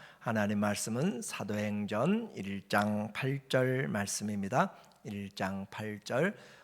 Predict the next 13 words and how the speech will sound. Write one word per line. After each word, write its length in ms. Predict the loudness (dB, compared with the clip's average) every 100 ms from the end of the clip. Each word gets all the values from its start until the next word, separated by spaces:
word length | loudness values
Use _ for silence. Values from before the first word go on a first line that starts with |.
| _
"오직 800 | -4 -2 2 0 0 -6 -20 -20 -8
성령이 1040 | 2 2 4 2 2 0 0 0 -2 -4
너희에게 1000 | -4 -2 0 0 0 0 4 4 4 -4 -6
임하시면 1000 | -4 -2 -2 -2 -4 -2 2 2 0 -4 -20 _ _
너희가 840 | -4 -2 -2 0 2 4 2 -2 -4
권능을 600 | -2 0 0 2 2 2
받고 720 | 2 0 -2 4 4 4 -2 -20 -20 _
예루살렘과 1400 | -4 -4 -2 2 2 2 2 2 4 4 4 2 -2 -8 -8
온 540 | -2 0 0 0 -6 -4
유대와 760 | -4 2 4 4 6 6 6 2 -20 -18
사마리아와 1400 | -10 -2 2 8 8 8 4 4 6 10 8 6 -8 0
땅끝까지 840 | 4 4 4 0 0 4 4 4 -2
이르러 520 | -4 4 6 6 2